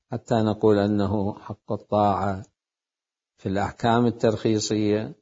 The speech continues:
يقتضي أن يحكم العقل بالترخيص الظاهري حفاظاً على ملاكات الإباحات الواقعية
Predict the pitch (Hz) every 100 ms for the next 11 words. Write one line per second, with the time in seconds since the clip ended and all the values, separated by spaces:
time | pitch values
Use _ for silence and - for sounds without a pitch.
0 | _ _ _ _ _ _ _ _ - 104
1 | 98 - 107 101 98 95 101 95 - 101
2 | 95 90 104 104 92 92 - - 98 -
3 | 113 101 - 92 90 101 113 110 117 113
4 | 113 120 123 - 117 117 120 120 110 107
5 | 113 110 104 92 - _ _ _ _ _
6 | 101 101 98 95 92 95 92 104 107 107
7 | 120 123 98 92 - 98 - 101 90 80
8 | 76 78 73 76